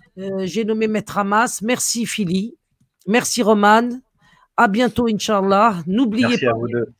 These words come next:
Speaker 2: Et
Speaker 1: Jibril.
Speaker 2: merci aux auditeurs.
Speaker 1: Et merci à tous. À bientôt. De toute façon, euh, nous continuerons à, à réclamer de l'argent pour Jibril. À bientôt, Inch'Allah. À très bientôt. Au revoir.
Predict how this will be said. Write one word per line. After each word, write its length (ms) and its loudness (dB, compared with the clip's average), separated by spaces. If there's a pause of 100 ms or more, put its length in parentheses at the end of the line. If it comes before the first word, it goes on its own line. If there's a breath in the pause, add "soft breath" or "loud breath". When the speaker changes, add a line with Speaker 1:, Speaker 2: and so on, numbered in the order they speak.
(140)
Speaker 2:
Et 100 0
Speaker 1:
Jibril. 60 4
Speaker 2:
merci 280 2
aux 160 -4
auditeurs. 420 -2 (500)
Speaker 1:
Et 100 -4
merci 360 0
à 60 0
tous. 240 -8
À 40 0
bientôt. 380 -2
De 100 -4
toute 180 -8
façon, 480 0
euh, 140 4 (440 loud breath)
nous 440 2 (100)
continuerons 760 0
à, 280 0 (2000 soft breath)
à 80 -2
réclamer 520 -2
de 100 0
l'argent 320 0
pour 160 -8
Jibril. 360 -6
À 60 -6
bientôt, 340 -2
Inch'Allah. 400 0
À 60 0
très 140 -6
bientôt. 360 -6
Au 40 -6
revoir. 440 -2